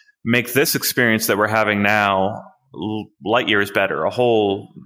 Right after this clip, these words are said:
magnitude better of just being able to feel like I'm here and present with you, because that's been the long-term goal of Facebook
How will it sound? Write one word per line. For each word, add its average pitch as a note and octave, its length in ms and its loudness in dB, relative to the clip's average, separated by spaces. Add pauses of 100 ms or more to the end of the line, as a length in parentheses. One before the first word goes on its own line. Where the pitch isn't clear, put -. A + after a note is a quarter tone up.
(220)
magnitude G#2 720 -2
better F2+ 320 0
of F2+ 120 -6
just G#2 240 0
being G#2 220 0
able G2 180 -2
to G#2+ 80 -10
feel A2+ 320 -2
like G#2 220 0
I'm G#2 100 -2
here G2+ 220 -2
and F#2+ 100 -4
present B2 360 -2
with F#2 180 -4
you, G2 180 -2 (340)
because - 140 -12
that's G#3+ 220 -2
been F3 400 0
the D3+ 100 2
long-term D3 800 0
goal A#2+ 280 2
of G#2+ 160 -2
Facebook A2 440 -2